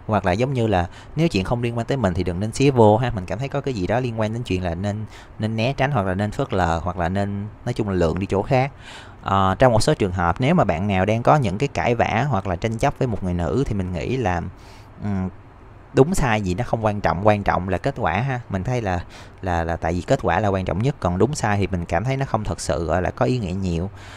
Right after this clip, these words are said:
Ờm, cái mối quan hệ xung quanh mình thấy có người tìm tới mấy bạn là có thể là người nam ha, hoặc là có thể là trong một số trường hợp một số bạn cần cái sự giúp đỡ và hỗ trợ từ người nam ha,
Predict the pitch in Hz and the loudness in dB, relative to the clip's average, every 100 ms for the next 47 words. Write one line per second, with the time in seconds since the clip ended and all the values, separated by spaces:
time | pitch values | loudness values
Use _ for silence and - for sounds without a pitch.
0 | - - - 92 90 85 85 98 - - | -18 -16 -6 -2 0 0 -4 -10 -16 -20
1 | - - - - - - - - - - | -20 -18 -20 -20 -20 -20 -20 -20 -20 -20
2 | - - - - 104 - 131 139 113 104 | -20 -20 -18 -16 -2 2 4 4 2 0
3 | - - 104 113 98 139 165 143 101 101 | -4 -6 -2 0 2 2 0 0 0 2
4 | 92 113 139 135 95 101 92 131 123 113 | 2 0 0 2 2 2 2 2 4 2
5 | 95 92 104 123 120 135 127 - - - | 2 0 0 -2 -2 -4 -8 -12 -20 -18
6 | - 90 92 127 131 104 98 117 95 139 | -12 -10 -8 -10 -8 -10 -10 -12 -12 -12
7 | 135 95 90 87 85 139 135 98 87 98 | -12 -12 -10 -12 -12 -10 -10 -10 -12 -10
8 | 92 87 113 - 90 135 104 80 107 101 | -10 -10 -12 -12 -8 -8 -8 -10 -8 -10
9 | 85 95 101 76 90 95 92 90 107 104 | -10 -10 -6 -4 -4 -4 -2 0 0 0
10 | 107 117 | -2 -6